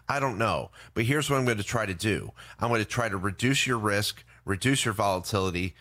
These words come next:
smooth out your rate of return, and do a financial plan for you. Let's see where you stand. And they're like, "Hey, I, I like that idea." So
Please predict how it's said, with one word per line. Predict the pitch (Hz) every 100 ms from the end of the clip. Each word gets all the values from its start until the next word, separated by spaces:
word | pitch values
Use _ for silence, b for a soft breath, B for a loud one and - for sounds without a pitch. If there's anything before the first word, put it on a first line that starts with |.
| B -
smooth | - 117 143 147
out | 120 95
your | 95
rate | 95 101
of | 90 92
return, | - 98 87 90 101 b b b b -
and | 127
do | 135 147
a |
financial | 120 135 135 135 104
plan | - 92 85
for | -
you. | 82 65 - B -
Let's | 104 143 -
see | 151
where | 120 127
you | 110 107
stand. | - 127 123 71 65 - b b b
And | 95
they're | 104
like, | 101 90
"Hey, | 131 131 85 - _ -
I, |
I | 95 110
like | 123 123 120
that | 120
idea." | 120 87 85 67 - B B B B
So | - 127 123 107